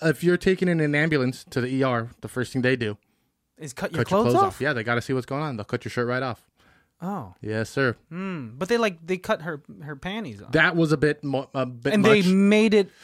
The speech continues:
Speaker 1: They did
Speaker 2: a
Speaker 1: make it
Speaker 2: thing to,
Speaker 1: very
Speaker 2: like,
Speaker 1: clear.
Speaker 2: zoom
Speaker 1: Yes,
Speaker 2: in
Speaker 1: we did see almost everything. Yes, yes.
Speaker 2: on her pelvis and cut off the, it, it's so interesting.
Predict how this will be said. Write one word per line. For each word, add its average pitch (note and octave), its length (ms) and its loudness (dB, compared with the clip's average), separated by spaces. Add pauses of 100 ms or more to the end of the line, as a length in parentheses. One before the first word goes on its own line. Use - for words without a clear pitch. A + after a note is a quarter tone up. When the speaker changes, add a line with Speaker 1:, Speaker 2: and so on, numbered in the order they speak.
(160)
Speaker 1:
They C#3+ 140 2
did D3+ 200 2
Speaker 2:
a F3 40 6
Speaker 1:
make D#3+ 160 4
it - 40 4
Speaker 2:
thing A3 120 6
to, - 80 6
Speaker 1:
very - 120 8
Speaker 2:
like, E3 160 4
Speaker 1:
clear. D3 120 4
Speaker 2:
zoom A3 200 8
Speaker 1:
Yes, G#3+ 140 6
Speaker 2:
in G3+ 140 4
Speaker 1:
we C#3+ 100 2
did C#3 240 0
see D3 380 -2
almost C3+ 420 0
everything. A#2 460 -2
Yes, A#2 260 -6
yes. A2 100 -6
Speaker 2:
on F#3+ 160 6
her G3+ 160 6
pelvis E3+ 640 0 (380)
and F3+ 180 0 (260)
cut A#3 180 -2
off G#3 220 2
the, G3 260 -2
it, - 180 -8
it's G3 320 -10
so B3+ 200 2
interesting. C#3+ 500 -6